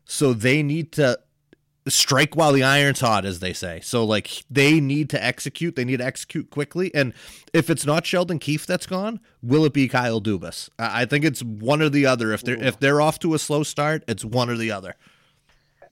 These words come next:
Speaker 2: That would be hard. I mean, you have the cap issues that Toronto has, but Dubas has put together a pretty solid roster. I don't think you can fault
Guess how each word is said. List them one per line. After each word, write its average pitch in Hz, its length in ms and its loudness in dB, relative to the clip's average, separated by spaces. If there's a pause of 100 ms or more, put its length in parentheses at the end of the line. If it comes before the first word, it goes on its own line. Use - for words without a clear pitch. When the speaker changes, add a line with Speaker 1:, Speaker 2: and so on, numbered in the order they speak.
Speaker 2:
That 143 160 0
would 214 100 -2
be 180 140 -8 (300)
hard. 110 360 -6
I 127 120 -8
mean, 143 340 -6
you 147 120 -4
have 180 180 -2
the 151 80 -2
cap 131 340 -4
issues 113 580 -10 (320)
that 113 200 -8
Toronto 113 440 -10
has, 107 320 -4
but 110 220 -16 (880)
Dubas 180 200 0
has 139 200 -6 (140)
put 175 120 -4
together 139 260 0
a - 20 -4
pretty 120 440 -8
solid 117 400 -4
roster. 101 640 -4
I 127 120 -8
don't - 920 -20
think 196 180 -8
you 170 60 -6
can 147 140 -10
fault 135 480 -2